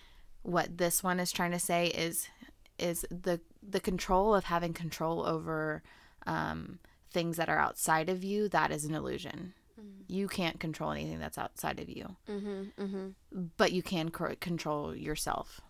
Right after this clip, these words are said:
Speaker 1: Everything that's inside of you, you can control for the most part. Um, and so in this sense, when it says losing control, it's
Speaker 2: Well, when
Speaker 1: talking
Speaker 2: we
Speaker 1: about
Speaker 2: say control everything inside of you, that means, like, making a choice. You can either
Speaker 1: Yeah.
Speaker 2: stay and, and, you know, remain in this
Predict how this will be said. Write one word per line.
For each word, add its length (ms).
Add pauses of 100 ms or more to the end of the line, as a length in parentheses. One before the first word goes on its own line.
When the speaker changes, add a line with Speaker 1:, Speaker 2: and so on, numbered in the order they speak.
(200)
Speaker 1:
Everything 400
that's 180
inside 360
of 80
you, 100
you 180
can 200
control 440
for 220
the 100
most 280
part. 400 (1000)
Um, 440
and 120
so 240
in 300
this 180
sense, 680
when 160
it 100
says 320
losing 320
control, 380
it's 120
Speaker 2:
Well, 140
when 80
Speaker 1:
talking 140
Speaker 2:
we 60
Speaker 1:
about 160
Speaker 2:
say 180
control 520
everything 380
inside 360
of 60
you, 140
that 180
means, 260
like, 140
making 380
a 100
choice. 440
You 100
can 160
either 180
Speaker 1:
Yeah. 160
Speaker 2:
stay 720
and, 300 (240)
and, 200
you 80
know, 200
remain 480
in 160
this 200